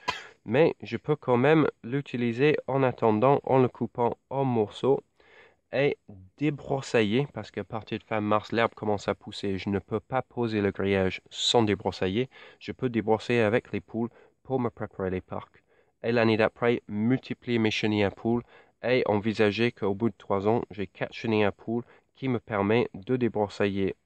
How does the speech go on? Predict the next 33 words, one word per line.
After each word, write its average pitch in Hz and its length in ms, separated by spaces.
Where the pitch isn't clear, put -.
la 117 160
parc - 380
de 104 80
cinq 104 300
cents 101 140
mètres 95 220
carrés 95 400
et 107 100
commencer 98 480
à 98 80
mettre 92 220
deux 101 140
vaches 95 340
jersey 92 340
dedans. 90 300
Voilà, 143 520
c'est - 460
ce - 80
qui 147 120
est 139 60
prévu, 143 520
euh, 113 340
ce - 120
qui 131 120
démarre 123 400
cette - 260
année. 117 360
Euh, 104 680
j'espère 110 400
que - 120
ça - 180
va 110 120
être - 140